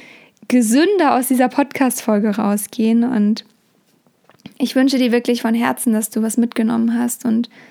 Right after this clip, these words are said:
das sind nicht unbedingt Tipps, die ich nur Migränekern mit auf den Weg gebe. Klar sind das jetzt Tipps, die auf Migräne bezogen sind, aber ich schreibe für eine bekannte Frauenzeitschrift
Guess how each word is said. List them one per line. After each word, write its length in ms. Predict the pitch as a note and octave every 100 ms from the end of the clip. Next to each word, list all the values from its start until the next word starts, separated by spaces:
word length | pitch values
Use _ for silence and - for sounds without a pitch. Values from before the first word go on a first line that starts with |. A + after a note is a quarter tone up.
| - _ -
das 160 | G#3+ A3+
sind 120 | A#3
nicht 200 | B3 B3
unbedingt 400 | A#3+ A3+ A3+ G#3+
Tipps, 220 | B3 -
die 80 | A3+
ich 120 | G#3
nur 80 | A3+
Migränekern 560 | G#3+ - A3 A3 A3
mit 140 | G#3+ A3+
auf 100 | G#3+
den 160 | A3
Weg 220 | A#3 C4 B3+
gebe. 280 | A#3 A3
Klar 400 | A3 - G#3+ A3+ A3+ - - - -
sind 240 | - A3
das 100 | G#3+
jetzt 220 | A3 G#3
Tipps, 240 | - A#3 -
die 280 | - G#3+ G#3+
auf 220 | G#3+ -
Migräne 340 | G#3 - A3+
bezogen 460 | G#3+ G3+ B3 C#4 B3
sind, 280 | A3 A3+ -
aber 340 | G#3+ G#3+ G#3+
ich 100 | A3
schreibe 320 | - A3+ A3
für 260 | - A3 G#3+ - - - _ _ -
eine 440 | C4+ C#4+ C#4 C4+ - _
bekannte 480 | - B3+ A#3+ A#3+ A#3+
Frauenzeitschrift 880 | A3+ G#3+ A3 A3 G#3+ - G#3 G3+